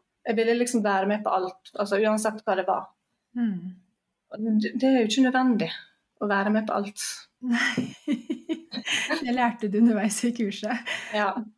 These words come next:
Speaker 2: Ja, så før så var du med på alt, og nå har du lært deg å si nei til ting, og
Speaker 1: Ja, jeg sliter, jeg, jeg jobber med det enda. Det er
Speaker 2: Mm.
Speaker 1: fortsatt ting jeg sier ja til, som jeg kanskje av og til tenker at jeg burde si nei, men, eh, det er jo sånn man, eh,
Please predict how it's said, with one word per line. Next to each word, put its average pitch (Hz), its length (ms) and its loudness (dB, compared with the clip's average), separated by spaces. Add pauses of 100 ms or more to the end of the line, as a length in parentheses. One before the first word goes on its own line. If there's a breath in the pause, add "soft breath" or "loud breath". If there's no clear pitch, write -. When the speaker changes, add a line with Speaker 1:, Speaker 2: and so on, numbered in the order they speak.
(240)
Speaker 2:
Ja, 247 100 -2 (220)
så - 200 -10
før 269 240 -4
så 277 120 -4
var 240 180 4
du 196 80 -2
med 196 140 -4
på 226 80 -6
alt, 285 320 -6
og 240 160 0
nå 214 160 4 (100)
har 220 140 0
du 220 80 -2
lært 202 240 -6
deg 185 100 -6
å 185 60 -6
si 208 120 -6
nei 185 300 -4
til 196 160 -10
ting, 233 300 0
og 214 160 -4 (600)
Speaker 1:
Ja, 226 280 0
jeg 226 100 0
sliter, 269 400 0
jeg, 226 300 2
jeg 233 140 4
jobber 214 260 2
med 214 220 2
det 247 60 2
enda. 214 280 2 (160)
Det 214 160 2
er 214 160 4
Speaker 2:
Mm. 214 60 -8
Speaker 1:
fortsatt 294 280 0
ting 254 220 2
jeg 208 220 0
sier 202 200 0
ja 196 120 2
til, 185 240 -2
som 202 160 -4
jeg 196 180 -4 (160)
kanskje 202 260 -2
av 202 100 2
og 185 60 -4
til 202 100 -2
tenker 196 460 -4 (460)
at 214 100 -4
jeg 208 80 0
burde 214 180 2
si 214 140 -2
nei, 262 280 0
men, 247 280 2
eh, 220 240 2
det 247 160 0
er 339 120 4
jo 294 40 2
sånn 302 220 2
man, 247 220 2
eh, 233 320 2